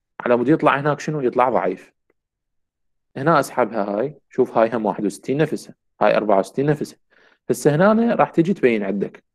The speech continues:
هنا عندك ايرور، المفروض راح يتجاوزه، شوف كتب لك أربعة وأربعين. شوف من صار ايرور عندك بالفانكشن، تجاوزها.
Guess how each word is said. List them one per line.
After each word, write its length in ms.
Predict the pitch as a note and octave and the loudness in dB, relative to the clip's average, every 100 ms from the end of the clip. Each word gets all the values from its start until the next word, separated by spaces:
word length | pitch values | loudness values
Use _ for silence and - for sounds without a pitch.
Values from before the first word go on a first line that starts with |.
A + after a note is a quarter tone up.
| _ _ _ _ C3 | _ _ _ _ -2
هنا 200 | D3+ F3+ | 0 2
عندك 340 | F3 E3 - | 2 2 4
ايرور، 340 | D#3 D#3 D#3 | 4 4 2
المفروض 400 | C3 B2 - D#3 | -2 -2 2 4
راح 140 | C3 - | 2 0
يتجاوزه، 460 | A2+ C#3 D3+ D#3 | 2 6 6 4
شوف 180 | E3 C3+ | -2 -4
كتب 260 | - A#2 B2 | -4 -2 -2
لك 160 | D3 | 0
أربعة 220 | A#2 G2 F#2 | -2 -2 -4
وأربعين. 400 | F#2 - G2 - _ _ _ _ _ _ _ _ | -6 -10 -14 -18 _ _ _ _ _ _ _ _
شوف 220 | - B2 C3 | -8 -6 -4
من 100 | D#3+ | -2
صار 320 | G#3 G3 D3 | 0 0 2
ايرور 280 | C#3+ B2 - | 4 2 0
عندك 320 | B2 A2 - | -2 -2 -2
بالفانكشن، 540 | G#2+ - F#2+ - - - _ _ _ - | -4 -4 -8 -8 -18 -18 _ _ _ -12
تجاوزها. 680 | A#2+ A#2 A2 A#2 G2+ - | 0 4 6 6 4 -4